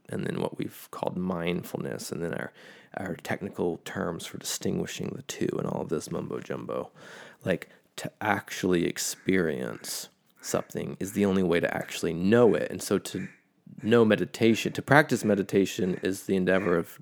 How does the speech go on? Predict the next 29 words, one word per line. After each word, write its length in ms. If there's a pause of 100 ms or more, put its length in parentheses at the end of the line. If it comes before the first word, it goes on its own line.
(140)
to 120
know 240
meditation. 800 (300)
And 160
to 120
know 200
meditation, 800 (380)
we 220
watch 380
our 140
breathing, 800 (540)
and 640 (960)
meditation 840
is 180
experienced 920
through 380
that. 200
So 140
why 200
are 80
we 120
teaching 340
meditation 640
when 180
we 80
just 300
be 120
teaching 480 (120)
breathing? 400